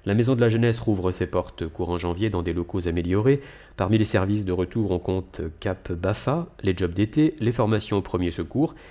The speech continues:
l'aide à la constitution de dossiers de bourse d'études et le point information jeunesse. Nouveauté de ce début d'année, Meet-up, un rendez-vous trimestriel sous forme de soirée axée sur le réseautage, histoire de prendre confiance en soi,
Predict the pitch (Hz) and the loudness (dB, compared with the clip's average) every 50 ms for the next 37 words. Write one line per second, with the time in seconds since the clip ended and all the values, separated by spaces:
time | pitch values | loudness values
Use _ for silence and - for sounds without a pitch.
0 | - - - - - 110 131 139 127 120 110 104 - 110 107 - - 104 90 - | -20 -20 -12 -4 0 2 4 4 4 6 4 4 2 0 -6 -6 -6 -8 -6 -6
1 | 95 - - 107 98 90 92 82 90 87 85 - - - 95 85 85 82 85 87 | -6 -4 -2 -2 -2 -2 -2 -2 -2 -4 -4 -4 -4 -4 -4 -2 -2 -4 -2 -4
2 | 85 87 85 90 80 - - 127 127 123 - - - - - - - 90 87 85 | -4 -4 -4 -6 -4 -2 -2 -2 -2 -4 -6 -8 -20 -20 -14 -8 -4 -2 -2 -2
3 | 80 - 139 127 107 95 - 101 101 98 101 - 131 113 113 104 92 87 90 - | -2 0 2 2 2 2 0 0 0 0 0 0 0 2 2 2 2 0 -2 -4
4 | - - - - - - - - - 107 107 104 110 107 107 - 110 110 98 98 | -8 -16 -20 -20 -20 -20 -12 -4 0 2 4 4 4 2 4 4 2 2 2 0
5 | 92 87 - - 95 87 87 90 87 90 87 90 87 92 113 127 - - 117 107 | -4 -4 -2 -2 -2 -2 -2 -2 -4 -2 0 0 2 4 4 2 2 0 0 0
6 | 135 147 - 113 101 - - - - - - - - - - - 82 80 85 87 | 0 2 2 2 0 0 -2 -10 -18 -18 -20 -20 -20 -16 -10 -8 -4 -4 -2 -2
7 | 87 82 87 90 - - 117 107 107 104 - - 110 95 95 90 90 - - 101 | -2 -2 -4 -6 -4 0 0 0 0 0 -2 -4 -2 -2 -2 -2 -2 -4 -8 -6
8 | - 101 90 95 87 90 85 - - 87 85 101 117 104 92 - - 135 131 - | -4 -4 -2 -2 -2 -4 -4 -2 -2 0 0 2 0 0 0 -2 -2 -2 -2 -2
9 | - 92 85 82 90 110 117 117 117 117 117 98 82 85 85 - - - - - | -2 -4 -2 0 0 0 2 2 2 0 0 -2 -4 -4 -6 -10 -14 -18 -20 -20
10 | - - - - - - - 104 92 90 82 78 - - 127 127 107 90 - - | -20 -16 -10 -10 -8 -6 -2 -2 -2 -2 -2 -4 -2 -2 0 0 0 -2 -2 -2
11 | 135 123 - - 117 113 - 113 95 - - 101 101 139 - | -2 -2 0 0 -2 0 0 -2 -4 -2 0 0 0 0 0